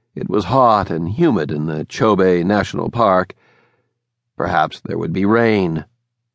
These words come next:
He'd heard of the drought in the country. Everyone had.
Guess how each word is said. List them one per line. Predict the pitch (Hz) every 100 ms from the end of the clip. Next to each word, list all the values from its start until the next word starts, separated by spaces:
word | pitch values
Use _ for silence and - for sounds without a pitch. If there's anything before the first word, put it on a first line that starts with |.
| _ _ _ _ _
He'd | - 135
heard | 165 160
of | 120
the | 101
drought | 90 131 120 95
in | 82
the | 87
country. | 95 82 90 85 - _ _ _ -
Everyone | 117 107 87 85
had. | 95 85 85